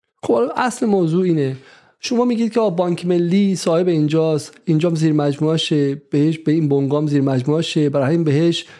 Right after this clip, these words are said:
نمی‌تونه بانک ملی وام بده، بقیه هم نمی‌دن و غیره. سوال اول اصلاً ب-، حالا الان کارگر باید بیاد و به خاطر این وضعیت با این زندگی کنه، با چیزی که من برام فرستادم و می‌گن ممنوعه از این عکس گرفتن، یعنی انگار مثلاً یک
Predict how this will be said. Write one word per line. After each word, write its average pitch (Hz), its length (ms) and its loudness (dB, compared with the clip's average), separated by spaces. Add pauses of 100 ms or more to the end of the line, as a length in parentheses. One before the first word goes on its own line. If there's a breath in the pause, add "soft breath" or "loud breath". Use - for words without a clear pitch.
(160 loud breath)
نمی‌تونه 165 400 0
بانک 139 300 -2
ملی 143 200 0
وام 175 240 -2
بده، 156 320 0
بقیه 143 300 -2
هم 160 100 -2
نمی‌دن 170 320 0
و 151 60 -2
غیره. 139 320 0
سوال 247 300 0
اول 240 380 0
اصلاً 233 320 -2
ب-، 180 220 -4 (120)
حالا 202 280 0
الان 208 180 0
کارگر 196 640 0 (400 loud breath)
باید 185 260 0
بیاد 160 540 0
و 151 80 0
به 156 100 -2
خاطر 160 300 -2
این 220 220 0
وضعیت 170 680 0 (320)
با 208 560 0 (220)
این 202 140 4
زندگی 120 400 0
کنه، 117 400 -6
با 220 440 -2 (120)
چیزی 202 180 0
که 214 80 0
من 196 180 0
برام 170 220 0
فرستادم 156 440 0
و - 20 2
می‌گن 156 180 0
ممنوعه 180 640 2
از 120 180 0
این 127 80 2
عکس 123 260 -4
گرفتن، 120 380 0
یعنی 147 200 2
انگار 156 300 2
مثلاً 147 440 -2
یک 165 200 0